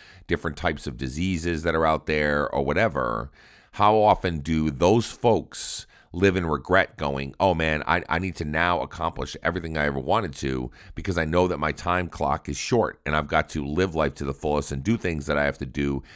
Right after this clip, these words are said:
And they get almost in panic mode of trying to be able to pack it all in like sardines and do all the things that they've ever wanted to do. Now, we, you see it all the time. You hear it on the news. You have friends and family that might do this or any of those situations. And it becomes almost a, a, a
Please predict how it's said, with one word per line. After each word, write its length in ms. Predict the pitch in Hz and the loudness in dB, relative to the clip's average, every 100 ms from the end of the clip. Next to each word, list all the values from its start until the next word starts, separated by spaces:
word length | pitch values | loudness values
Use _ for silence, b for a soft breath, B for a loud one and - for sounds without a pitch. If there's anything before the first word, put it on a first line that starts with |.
| B | B
And 120 | 87 | -2
they 80 | 92 | 0
get 180 | 98 - | 0 0
almost 300 | 113 131 120 | 0 0 -2
in 100 | 101 | -2
panic 320 | 113 107 101 | -2 -2 -2
mode 260 | 82 76 73 | 0 0 0
of 80 | |
trying 220 | - 90 87 | -2 -2 -2
to 80 | |
be 80 | 80 | -2
able 80 | 78 | -2
to 80 | 71 | -2
pack 320 | - 82 - | 2 2 4
it 60 | 76 | 2
all 180 | 76 | 2
in 160 | 76 71 | 2 -2
like 160 | 69 - | -4 -2
sardines 540 | 82 71 71 69 65 | 0 0 0 -4 -8
and 80 | 65 | -6
do 160 | 71 | -2
all 100 | 69 | -2
the 80 | 58 | -4
things 280 | - 69 65 | -8 -8 -10
that 100 | - | -8
they've 200 | 69 62 - | -6 -6 -4
ever 180 | 76 73 | -2 0
wanted 320 | 64 64 62 | -2 -4 -4
to 80 | - | -8
do. 320 | 69 117 69 - _ _ _ _ _ _ - | -2 -2 -2 -12 _ _ _ _ _ _ -6
Now, 80 | 78 | -2
we, 220 | 90 95 B B B _ | -2 -4 B B B _
you 160 | 90 78 | -6 -4
see 240 | - 131 | 0 2
it 60 | 110 | 4
all 120 | 87 | 4
the 60 | 82 | 2
time. 340 | 92 92 85 | 4 4 2
You 60 | 73 | 0
hear 140 | 78 | 0
it 20 | |
on 80 | 67 | 0
the 60 | 69 | 0
news. 500 | 92 95 90 82 - B - | 2 4 2 0 -4 B -2
You 80 | 78 | -2
have 80 | - | 0
friends 280 | 87 85 | 0 0
and 120 | 78 - | -2 -2
family 260 | 92 101 | 0 0
that 140 | 92 92 | 0 0
might 180 | 90 | -2
do 140 | 85 85 | -2 0
this 320 | 85 80 - B B - | 0 0 -4 B B -4
or 140 | 90 | 0
any 220 | 92 95 90 | 0 2 0
of 60 | |
those 160 | 76 69 | -2 -4
situations. 800 | 64 - 60 58 - 50 - - B B | -8 -10 -8 -8 -12 -16 -18 -20 B B
And 120 | 113 | -2
it 120 | 120 - | -2 -2
becomes 300 | 127 165 180 | -4 -2 0
almost 260 | 175 143 | 0 0
a, 200 | 107 95 - | 0 -2 0
a, 240 | 95 85 - | 0 2 0
a 300 | 87 78 | -2 -2